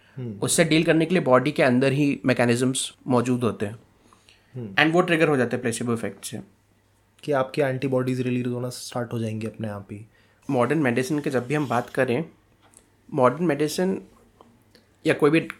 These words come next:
Speaker 2: में कोई भी ड्रग टेस्टिंग हो रही है, तो उस ड्रग को प्लेसिबो के against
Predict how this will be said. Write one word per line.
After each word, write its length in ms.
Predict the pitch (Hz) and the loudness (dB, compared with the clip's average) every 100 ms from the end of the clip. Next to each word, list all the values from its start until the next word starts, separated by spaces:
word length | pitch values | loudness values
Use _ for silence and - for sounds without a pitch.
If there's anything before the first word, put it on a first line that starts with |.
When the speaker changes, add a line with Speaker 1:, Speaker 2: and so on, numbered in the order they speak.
| - - | -14 -2
Speaker 2:
में 180 | 147 147 | 2 4
कोई 160 | 147 143 | 4 4
भी 100 | 147 | 4
ड्रग 240 | 127 127 | 2 2
टेस्टिंग 340 | 131 - 147 127 | -2 -2 -6 -4
हो 140 | 135 | -2
रही 180 | 123 107 | -2 -2
है, 300 | 98 165 190 - _ - - _ | -4 -10 -10 -20 _ -20 -20 _
तो 60 | 151 | -2
उस 260 | 165 165 143 | 0 0 2
ड्रग 200 | 143 - | 2 2
को 100 | 190 | 0
प्लेसिबो 480 | 143 120 160 170 | 2 2 2 -2
के 140 | 165 190 | 0 0
against 580 | 127 127 147 160 - | 2 2 2 2 -2